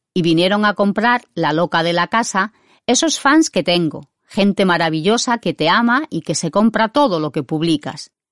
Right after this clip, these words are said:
Y me decían todos al ver Estampas Bostonianas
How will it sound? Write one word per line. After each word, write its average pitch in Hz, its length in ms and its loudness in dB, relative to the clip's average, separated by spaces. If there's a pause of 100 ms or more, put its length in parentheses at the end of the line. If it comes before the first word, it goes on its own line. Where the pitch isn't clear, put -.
(380)
Y 196 120 4
me 185 140 2
decían 247 500 2
todos 302 480 0
al 170 180 0
ver 180 400 0
Estampas 175 640 0
Bostonianas 156 880 -2